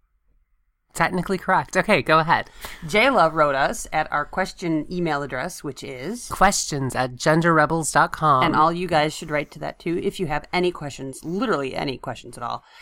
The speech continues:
Speaker 2: And Jayla wants to know if transgender feelings can be stronger or weaker or sort of fluctuate throughout your life. She actually has some really interesting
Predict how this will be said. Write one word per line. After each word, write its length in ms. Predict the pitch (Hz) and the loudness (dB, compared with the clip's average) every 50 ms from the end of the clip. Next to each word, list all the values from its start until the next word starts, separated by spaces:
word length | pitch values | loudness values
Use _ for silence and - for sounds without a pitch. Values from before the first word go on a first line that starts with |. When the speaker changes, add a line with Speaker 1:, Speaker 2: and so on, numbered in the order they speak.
| - - - _ - - - | -20 -20 -20 _ -16 -8 -6
Speaker 2:
And 360 | 165 165 156 151 151 151 127 | -4 -4 -4 -4 -6 -8 -8
Jayla 340 | - 175 165 202 240 254 233 | -6 -4 -2 -2 -2 -4 -2
wants 260 | 170 156 156 156 - - | -2 -2 -2 -2 -6 -8
to 60 | - 202 | -6 -4
know 320 | 175 151 135 135 139 139 - _ - - - - | -4 -2 -2 -2 -4 -4 -6 _ -20 -20 -12 -8
if 220 | 180 165 147 - | -6 -6 -6 -8
transgender 760 | - - - 160 160 185 202 202 185 180 185 170 175 175 180 165 | -12 -12 -6 -2 0 0 0 -2 -2 -2 0 0 0 0 0 0
feelings 560 | - - 175 165 160 156 147 147 151 143 - - _ _ _ _ | 0 0 0 -2 -4 -4 -4 -6 -6 -8 -10 -16 _ _ _ _
can 720 | - - - - 160 156 151 147 147 143 135 143 147 143 - - _ _ _ _ _ _ _ _ _ _ _ | -20 -16 -12 -10 -8 -4 -2 0 0 0 0 -2 -6 -8 -10 -12 _ _ _ _ _ _ _ _ _ _ _
be 280 | - 175 156 151 151 147 | -10 -8 -8 -8 -8 -10
stronger 640 | - - - - - 170 165 175 180 175 175 170 160 | -10 -10 -8 -2 2 4 4 4 4 2 0 -2 0
or 160 | - 151 151 147 | 0 -2 -2 -2
weaker 460 | 143 175 185 170 - - 185 175 170 | -2 -4 -6 -6 -6 -4 -2 -2 -2
or 160 | - 139 143 | -2 -4 -6
sort 240 | - - - 147 139 | -6 -8 -8 -8 -8
of 100 | 139 - | -8 -10
fluctuate 680 | - - - 269 269 269 - - 160 127 117 - - _ _ _ | -12 -2 -2 -2 -2 -2 -6 -8 -8 -8 -8 -12 -18 _ _ _
throughout 320 | - 156 147 139 135 - | -6 -2 0 0 0 -2
your 140 | - 147 143 | -6 -10 -10
life. 240 | 127 - - 123 - | -10 -12 -14 -16 -16
She 160 | - - 170 | -12 -10 -8
actually 260 | 185 180 - 214 190 | -8 -8 -6 -4 -2
has 160 | 170 160 156 | -2 -2 -4
some 180 | - 170 170 160 | -4 -6 -4 -4
really 240 | 170 175 175 170 165 | -4 -4 -4 -4 -4
interesting 600 | 160 151 - 160 - - - 151 143 143 139 | -4 -6 -8 -12 -16 -14 -12 -10 -10 -10 -10